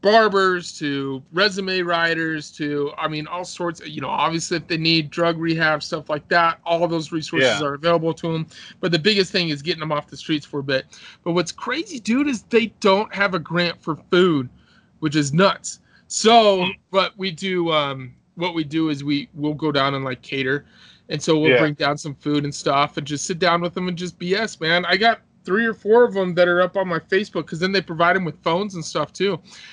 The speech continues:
Speaker 1: And,
Speaker 2: Yeah,
Speaker 1: uh,
Speaker 2: that's cool.
Speaker 1: so yeah, it's, it's good to see 'em 'cause that, that little bit might be that extra kick they need, you know, just
Speaker 2: Exactly.
Speaker 1: to get motivated again and be like,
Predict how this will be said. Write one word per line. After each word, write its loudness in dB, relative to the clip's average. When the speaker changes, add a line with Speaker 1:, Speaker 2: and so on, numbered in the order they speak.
Speaker 1:
And, 2
Speaker 2:
Yeah, 6
Speaker 1:
uh, 6
Speaker 2:
that's -4
cool. -4
Speaker 1:
so -6
yeah, 2
it's, -8
it's -4
good -4
to -2
see -2
'em -2
'cause -2
that, 0
that 0
little 0
bit 2
might 2
be -4
that -2
extra -6
kick -10
they -2
need, 0
you -2
know, 4
just 4
Speaker 2:
Exactly. -2
Speaker 1:
to -12
get 0
motivated 2
again 2
and -4
be 2
like, 4